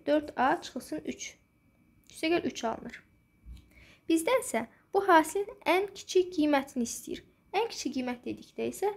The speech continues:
kvadratın yerinə sıfır qoyulur. Yəni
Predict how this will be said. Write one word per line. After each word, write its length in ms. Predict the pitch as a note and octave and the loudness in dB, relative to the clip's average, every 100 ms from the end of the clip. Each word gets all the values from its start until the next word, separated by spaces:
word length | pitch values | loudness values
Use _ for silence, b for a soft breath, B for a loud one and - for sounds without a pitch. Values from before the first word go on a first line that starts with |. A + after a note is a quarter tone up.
| b b b b b _ - | b b b b b _ 0
kvadratın 640 | E4 D#4+ D#4+ D#4 - G4+ | 4 6 6 4 2 2
yerinə 500 | E4+ B3+ A3 G#3+ B3 F4 - _ _ _ _ _ _ _ _ | 4 4 2 2 0 -2 -10 _ _ _ _ _ _ _ _
sıfır 340 | - F#4+ B3+ - | -2 0 0 -2
qoyulur. 380 | - - - - _ _ _ _ | -6 -8 -14 -20 _ _ _ _
Yəni 380 | E4 E4 C4 C4 | 2 4 4 0